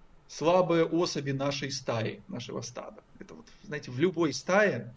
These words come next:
неважно, человеческая это стая или животная стая, там есть какой-то набор слабых особей. Особей, которые немножко не тянут. Они не тянут, они не вписываются в, э, эту стаю, они не понимают правил этой стаи, не могут жить по ним.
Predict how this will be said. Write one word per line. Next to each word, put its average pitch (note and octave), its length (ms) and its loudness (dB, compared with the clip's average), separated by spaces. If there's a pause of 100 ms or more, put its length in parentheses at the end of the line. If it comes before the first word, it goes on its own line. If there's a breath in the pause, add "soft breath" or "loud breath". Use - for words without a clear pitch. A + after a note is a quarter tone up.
(140)
неважно, C3+ 420 0
человеческая D3 640 0
это C3 140 -4
стая B2 340 -4
или A#2 100 -4
животная A#2+ 480 -6
стая, - 360 -10
там F3 160 -4
есть C#3+ 220 -8
какой-то B2+ 580 -4 (380 loud breath)
набор C#3+ 400 4
слабых D3 480 4
особей. C3+ 460 -4 (220)
Особей, C3+ 360 -4
которые C#3 340 -4
немножко C#3 460 -2
не C#3 180 -2
тянут. B2 320 -2 (360)
Они D#3 180 -8
не E3 140 -6
тянут, A3 400 2
они B2 180 0
не A#2 100 -2
вписываются F3+ 720 -2
в, C3 180 -2 (680 loud breath)
э, C3+ 60 -6
эту C#3 360 0
стаю, C3 460 2
они B2+ 420 -6
не C3 80 -12
понимают C#3 520 -6
правил D#3 380 4
этой C#3 200 -4
стаи, B2+ 340 -2
не B2 120 0
могут B2 240 -6
жить B2+ 240 -8
по D#3 80 -2
ним. C3 300 -6